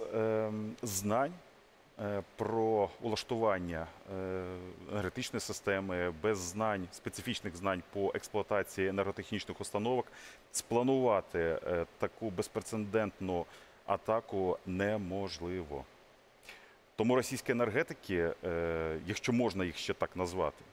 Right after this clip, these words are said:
насправді це співучасники, е, геноциду, вони є, е, співучасниками,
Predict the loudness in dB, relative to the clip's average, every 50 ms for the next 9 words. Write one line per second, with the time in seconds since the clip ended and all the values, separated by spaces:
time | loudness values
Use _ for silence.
0 | -20 -20 -20 -20 -16 -8 -6 -6 -2 0 0 0 -2 -4 -6 -8 -8 -4 -4 -2
1 | -2 0 0 2 2 2 0 -2 -10 -14 -10 -8 -8 -8 -8 -10 -18 -20 -18 -20
2 | -20 -12 -6 -2 0 2 2 2 2 2 2 2 2 2 2 0 0 -2 -2 -2
3 | 0 -2 -2 -4 -6 -16 -20 -20 -20 -20 -20 -20 -20 -20 -20 -20 -20 -20 -20 -20
4 | -20 -20 -20 -20 -20 -20 -20 -20 _ _ _ -20 -14 -8 -2 2 2 4 4 4
5 | 2 2 2 2 4 4 4 2 2 0 -4 -6 -8 -8 -4 -2 0 0 2 2
6 | 0 0 0 2 0 0 -2 -2 -2 -2 -2 -2 0 0 2 0 0 0 -2 -8
7 | -8 -6 -4 -4 -4 -4 -6 -8